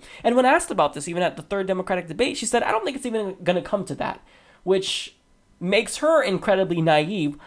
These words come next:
Uh, now, furthermore, Iran and Russia are fighting against isis in Syria. So to say that you wanna stop them from fighting isis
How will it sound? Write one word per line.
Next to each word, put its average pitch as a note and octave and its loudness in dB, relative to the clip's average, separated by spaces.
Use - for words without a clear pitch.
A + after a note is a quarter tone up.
Uh, A#3 6
now, B3+ 4
furthermore, C#4 4
Iran C4 4
and G#3+ 0
Russia G#3+ -2
are F3+ 0
fighting A3 -4
against F#3 -6
isis F3+ -8
in C3+ -8
Syria. D#3 -4
So A#3 -2
to B3 0
say B3+ -2
that A#3 0
you G#3 -6
wanna A3 2
stop - -2
them D3 2
from C#3+ -4
fighting C#3+ 2
isis C3+ -6